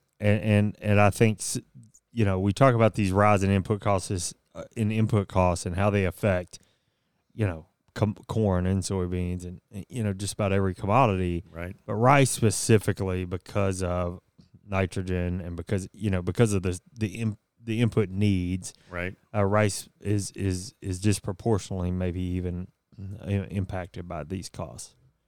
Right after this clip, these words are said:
Speaker 2: And again, it's not a guarantee, but that's, uh, the, the situation's not looking good.
Speaker 1: Yeah.
Speaker 2: And, um,
Speaker 1: Okay.
Speaker 2: we'll see what happens.
Speaker 1: Well, good in-, good intel, good info, um,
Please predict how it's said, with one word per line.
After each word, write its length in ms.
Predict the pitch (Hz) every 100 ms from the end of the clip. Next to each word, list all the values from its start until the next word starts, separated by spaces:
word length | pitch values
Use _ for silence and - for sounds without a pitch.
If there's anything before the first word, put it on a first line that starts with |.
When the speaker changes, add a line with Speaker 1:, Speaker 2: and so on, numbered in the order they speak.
| _ _ _ _
Speaker 2:
And 120 | 90 95
again, 280 | 101 87 82
it's 180 | 78
not 160 | 107 104
a 20 |
guarantee, 560 | 107 120 123 135 110 92
but 180 | 87 85
that's, 400 | 92 - - 123
uh, 360 | 104 90 87 85
the, 200 | 92 87 _ _
the 80 | -
situation's 560 | - 113 113 98 104 92
not 160 | 92
looking 260 | 90 87 80
good. 360 | 87 80 76 -
Speaker 1:
Yeah. 160 | 101 92
Speaker 2:
And, 400 | 82 78 78 73
um, 320 | - - 107
Speaker 1:
Okay. 220 | 92 95 90 _ _
Speaker 2:
we'll 100 | 90
see 140 | -
what 120 | 80 76
happens. 420 | 80 - - - _ _ _ _ _
Speaker 1:
Well, 180 | 107 110
good 220 | 107 123
in-, 160 | 123 123 - - 117
good 140 | 123
intel, 540 | 131 117 110 98 95 101
good 140 | 104
info, 720 | 104 98 104 98 95 95 95 92
um, 480 | 95 90 87 87